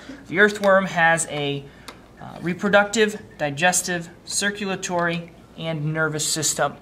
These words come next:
So it's exhibiting many of the same features, uh, body structures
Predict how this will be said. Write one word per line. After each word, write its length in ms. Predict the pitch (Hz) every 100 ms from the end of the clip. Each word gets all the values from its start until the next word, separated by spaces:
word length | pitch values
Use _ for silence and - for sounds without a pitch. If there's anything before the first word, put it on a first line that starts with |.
| - -
So 160 | -
it's 100 | 139
exhibiting 760 | 143 143 160 156 151 147 139 151
many 320 | 170 175 -
of 360 | 143 143 139 139
the 80 |
same 520 | 135 - 156 151 147 151 - -
features, 600 | 175 156 - 147 147 139 - -
uh, 220 | 131 - - - 143
body 200 | 139 147
structures 600 | 147 - 151 - 147 139